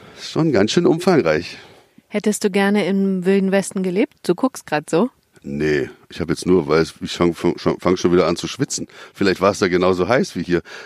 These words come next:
Speaker 1: Nee, weiß ich jetzt nicht. Also es gibt ja, äh, das hat jetzt wieder gar nichts damit zu tun, aber auch der B D S hat natürlich auch eine Sparte unter sich. Wer da Interesse hat,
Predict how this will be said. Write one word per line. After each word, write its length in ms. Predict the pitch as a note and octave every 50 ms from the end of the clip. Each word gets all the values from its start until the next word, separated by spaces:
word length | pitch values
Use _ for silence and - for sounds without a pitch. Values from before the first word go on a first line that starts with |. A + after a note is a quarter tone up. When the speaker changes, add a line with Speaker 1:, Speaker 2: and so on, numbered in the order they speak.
| - _
Speaker 1:
Nee, 340 | - F#2+ F#2 F#2 F2 D#2+ D#2
weiß 200 | D2+ D#2+ F2+ F#2 G#2
ich 80 | F#2
jetzt 180 | F2+ F2 - -
nicht. 120 | E2 -
Also 180 | - G2 F#2+ A2 - - - -
es 180 | - - - -
gibt 200 | - - - -
ja, 540 | G3 F#3 F#3 F#3 E3+ C#3 D#3 D#3 D3+ C#3 C3
äh, 40 | B2 - - - _ _ _ _
das 380 | - B2+ - - - D#2+ - F2+
hat 100 | - F2
jetzt 160 | E2+ D2 F2+
wieder 160 | F2+ E2 D2
gar 160 | C#2+ D#2 F2+
nichts 160 | A#2 C3+ - -
damit 260 | - D2 E2 F#2 -
zu 100 | - -
tun, 300 | - - A#2+ B2+ C#3+ - -
aber 240 | G#2 F#2 G2 F2+ - - - - - _
auch 200 | G2+ A2 - -
der 200 | - E2+ C#2 -
B 160 | _ - C#2+
D 160 | C#2 C#2+ -
S 340 | - F2 A#2 - - - - _ _ -
hat 160 | G2 - -
natürlich 440 | A2 G2+ - - G#2 F#2 F2+ E2+ -
auch 280 | E2+ F#2+ F#2+ - -
eine 280 | - - E2 E2 E2+ E2
Sparte 600 | - - - C#2+ F2+ - - - D#3 D#3 E3 D#3+ -
unter 280 | B2 C3+ - D#3+ C#3
sich. 240 | C3 D3 D#3 - -
Wer 140 | D#2+ E2+ E2
da 200 | C#2+ E2 F#2+ G2
Interesse 440 | G#2+ G#2 - - F#2 G#2 - C3+ A#2+
hat, 240 | C3 D3 - -